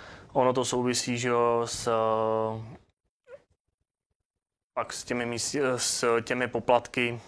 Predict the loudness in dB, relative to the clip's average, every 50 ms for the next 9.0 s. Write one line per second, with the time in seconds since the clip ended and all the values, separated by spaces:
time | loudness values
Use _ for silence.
0 | -20 -20 -20 -18 -4 -2 0 0 0 0 0 0 -2 -2 -4 -4 -6 -6 -4 -6
1 | -6 -4 0 0 0 2 0 0 -2 -2 -4 -4 -4 -4 -4 -4 -4 -2 -2 -4
2 | -6 -6 -4 -4 0 0 0 0 0 -2 -4 -2 -2 -2 -2 0 0 0 0 -2
3 | -2 -2 -2 -2 -4 -8 -8 -10 -10 -10 -10 -12 -14 -14 -14 -20 -20 -20 -18 -18
4 | -18 -18 -20 -20 -12 -8 -6 -6 -4 -4 -4 0 0 -2 -2 0 -2 0 0 0
5 | -2 -4 -10 -16 -18 -20 _ _ _ _ _ _ _ _ _ _ _ _ _ _
6 | _ _ _ _ -4 0 2 2 2 2 0 -2 -2 -4 -4 -4 -4 -4 -4 -4
7 | -4 -2 0 0 0 0 -2 -4 -8 -2 0 0 0 -2 -6 -10 -8 -6 -6 -4
8 | -2 -2 -4 -2 -2 -6 -6 -6 -6 -4 -6 -4 -4 -6 -8 -10 -10 -12 -14